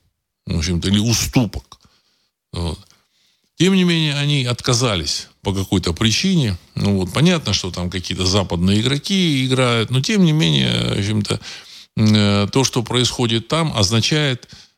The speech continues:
э, что, э, среди местного населения, это нужно то-, тоже чётко понимать, нет,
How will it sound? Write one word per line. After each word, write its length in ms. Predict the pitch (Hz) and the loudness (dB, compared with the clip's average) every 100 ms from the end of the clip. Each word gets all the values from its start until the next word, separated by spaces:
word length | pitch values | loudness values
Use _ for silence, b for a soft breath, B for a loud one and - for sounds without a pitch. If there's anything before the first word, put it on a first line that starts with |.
| _ - | _ -6
э, 280 | 107 104 | -2 0
что, 1200 | 92 - - 117 113 104 95 95 95 101 101 101 95 | 0 -2 2 4 4 2 0 -4 -4 -2 0 0 0
э, 40 | |
среди 320 | - 143 143 | 0 2 4
местного 520 | 139 151 123 - 98 98 | 4 4 0 -4 -4 -2
населения, 640 | 101 - 143 190 143 92 | -2 -4 -4 -2 0 -2
это 200 | 98 101 | -2 2
нужно 340 | 107 101 98 | 2 2 -2
то-, 220 | - 95 | -2 -4
тоже 300 | 80 107 87 | -2 -4 -2
чётко 360 | 82 92 - 87 | -4 -6 -6 -8
понимать, 520 | - 85 80 76 80 | -4 -2 -2 -4 -2
нет, 420 | 117 151 175 - | 2 4 2 -4